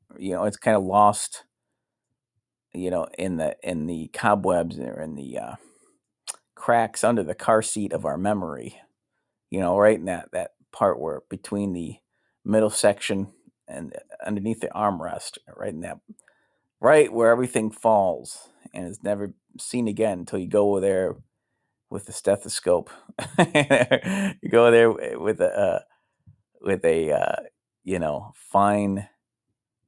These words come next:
fine camera and a micro camera, and you see it along with the fries. Um, after his stellar performance as the wisecracking parrot,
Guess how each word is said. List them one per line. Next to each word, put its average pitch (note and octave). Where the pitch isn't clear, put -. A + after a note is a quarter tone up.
fine F2+
camera F2
and E2
a D2+
micro E2+
camera, D2+
and D#2+
you E2
see -
it -
along E2+
with E2+
the -
fries. D#2+
Um, E2
after G#2+
his A2+
stellar C#3+
performance C#3
as B2+
the A#2
wisecracking E3+
parrot, E3